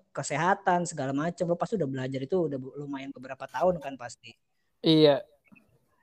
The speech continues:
Speaker 1: Dan lu juga tahu gitu kalau pengobatan alternatif itu tuh eksis gitu, apalagi kan di Indonesia gitu kan.
Speaker 2: Betul, betul.
Speaker 1: Menurut lo nih, pengobatan jenis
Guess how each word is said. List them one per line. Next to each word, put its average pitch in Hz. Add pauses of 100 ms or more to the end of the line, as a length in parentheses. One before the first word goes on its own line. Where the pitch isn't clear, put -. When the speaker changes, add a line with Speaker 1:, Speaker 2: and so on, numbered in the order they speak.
Speaker 1:
Dan 135
lu 160
juga 175
tahu 175
gitu 175
kalau 147
pengobatan 147
alternatif 143
itu 185
tuh -
eksis 180
gitu, 147
apalagi 151
kan 185
di 160
Indonesia 156
gitu 127
kan. 143 (260)
Speaker 2:
Betul, 143
betul. 135 (600)
Speaker 1:
Menurut 160
lo 233
nih, 285 (200)
pengobatan 190
jenis 190